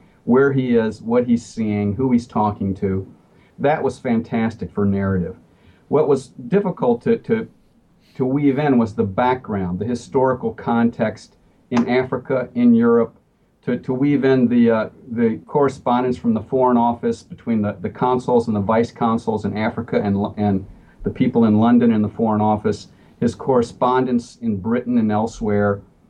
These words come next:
Um, th-, previous explorers, their experiences, things they had seen, and, and the contrast with Barth,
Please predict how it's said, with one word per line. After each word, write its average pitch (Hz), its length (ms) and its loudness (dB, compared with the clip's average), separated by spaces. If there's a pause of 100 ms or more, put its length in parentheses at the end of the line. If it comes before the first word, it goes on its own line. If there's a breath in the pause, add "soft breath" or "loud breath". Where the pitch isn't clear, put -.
(140)
Um, 110 340 -2 (160)
th-, - 140 0 (840)
previous 160 360 2
explorers, 131 680 2
their 127 240 0
experiences, 127 760 -4
things 240 260 0
they 123 140 -2
had 117 160 -2
seen, 123 400 -2
and, 104 220 0
and 113 120 0
the 104 60 0
contrast 123 720 0
with 101 200 -2
Barth, 104 340 2